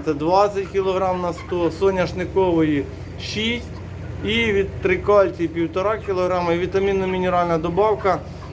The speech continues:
е, Стандарт Агро є вже по десять кілограм. Дякуючи нашій наполегливості, є десятикілограмові упаковки і можна зробити отакий комбікорм. Ну, але кому треба зробити скріншот,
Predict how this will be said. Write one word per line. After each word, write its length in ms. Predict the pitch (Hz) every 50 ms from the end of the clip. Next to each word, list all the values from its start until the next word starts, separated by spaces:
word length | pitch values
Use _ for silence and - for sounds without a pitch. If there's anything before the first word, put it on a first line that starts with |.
| - - -
е, 120 | 151 151
Стандарт 480 | 151 - 185 180 170 180 180 175 - 190
Агро 260 | 190 180 160 151 165
є 220 | 160 160 180 180
вже 180 | 170 151 151 165
по 160 | 139 139 165
десять 320 | 151 165 165 147 156 151 143
кілограм. 680 | - 165 156 156 160 156 170 196 220 233 233 233 226 214 - - - - - - - - - - - -
Дякуючи 680 | 139 170 196 190 - - 170 170 170 165 - - 170
нашій 340 | 165 175 180 170 165 165 165
наполегливості, 960 | 165 165 156 143 165 170 175 180 175 170 156 160 156 151 151 143 - - 156
є 260 | 156 160 175 170 156
десятикілограмові 960 | 151 147 156 143 156 143 143 156 143 156 160 160 156 156 165 165 165 160 151
упаковки 680 | 147 151 147 - 175 175 175 - 240 240 226 180 - 170
і 200 | 170 190 202 196 196 - - - - - - - -
можна 340 | - 180 214 202 190 180 170
зробити 360 | 156 165 165 170 175 175 151
отакий 500 | 156 143 - 156 139 - 180 185 185 175 143 139 - - - - - -
комбікорм. 680 | - 202 220 214 196 175 170 165 - - 165 156 151 170 240
Ну, 120 | 277 262 220
але 140 | 196 190 180
кому 260 | 175 165 165 170 170
треба 240 | 175 175 175 160 160
зробити 400 | 147 151 165 160 156 151 156 147
скріншот, 600 | - - - 165 170 175 - - 220 226 226 214